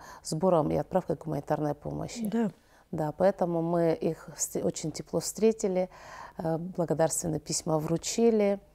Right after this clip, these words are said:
Speaker 1: вот, и остались такие тёплые, очень хорошие воспоминания от того дня.
Speaker 2: Большое вам спасибо. Пусть Всевышний одарит вас, м, всеми своими благами. Такое благое дело, Марина. Ещё,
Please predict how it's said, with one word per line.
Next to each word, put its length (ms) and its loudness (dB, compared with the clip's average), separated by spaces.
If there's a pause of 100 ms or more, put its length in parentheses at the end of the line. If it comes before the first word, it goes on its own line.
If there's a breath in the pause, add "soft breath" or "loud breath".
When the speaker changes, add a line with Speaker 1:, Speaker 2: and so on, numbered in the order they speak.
(400 loud breath)
Speaker 1:
вот, 440 0
и 480 2
остались 540 4
такие 260 -4
тёплые, 440 2
очень 180 -8
хорошие 680 0 (460 loud breath)
воспоминания 640 0
от 100 -4
того 200 -2
дня. 360 -6 (1040 loud breath)
Speaker 2:
Большое 340 4
вам 220 4
спасибо. 580 -2
Пусть 340 -2
Всевышний 760 0
одарит 500 2
вас, 380 2 (560 loud breath)
м, 240 0
всеми 380 6
своими 420 4
благами. 680 4
Такое 400 0
благое 500 4
дело, 380 2
Марина. 320 2
Ещё, 380 4